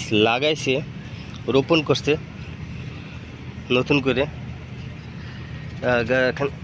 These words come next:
এখনও, আহ, গাছটি তাজা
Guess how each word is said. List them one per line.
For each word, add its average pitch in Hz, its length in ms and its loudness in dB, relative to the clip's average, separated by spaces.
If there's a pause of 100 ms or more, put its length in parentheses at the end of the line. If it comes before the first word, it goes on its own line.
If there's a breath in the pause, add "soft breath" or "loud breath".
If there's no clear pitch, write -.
এখনও, 147 380 4
আহ, - 1200 -4
গাছটি 135 320 2 (840)
তাজা 135 320 4